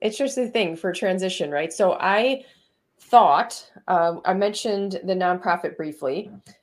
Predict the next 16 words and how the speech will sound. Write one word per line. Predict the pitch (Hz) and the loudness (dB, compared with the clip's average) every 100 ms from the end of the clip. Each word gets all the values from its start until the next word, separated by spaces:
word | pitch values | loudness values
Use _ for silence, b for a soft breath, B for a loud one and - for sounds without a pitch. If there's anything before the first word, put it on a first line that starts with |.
| _ _ | _ _
Um, | 175 185 180 170 180 | 2 4 2 -2 -2
when | 208 | 2
I | 240 | 2
left | 247 240 240 | 4 4 2
the | |
nonprofit, | 240 196 196 175 220 | -2 -2 0 -2 -2
it's | - | -4
actually | 185 - 240 | -4 -4 -6
because | 196 190 202 175 170 | -6 -6 0 0 0
I | 156 170 | -2 -4
created | 175 202 180 175 | -4 -4 -2 -2
a | 170 | -4
succession | - - - 190 - 196 | -8 -8 -4 -4 -4 -10
planning | 190 175 165 156 156 | -8 -8 -8 -12 -16
process | _ - 220 240 - 127 147 - | _ -4 -4 -4 -2 0 -2 -6
there | - 143 135 160 240 | -8 -4 -2 -2 -4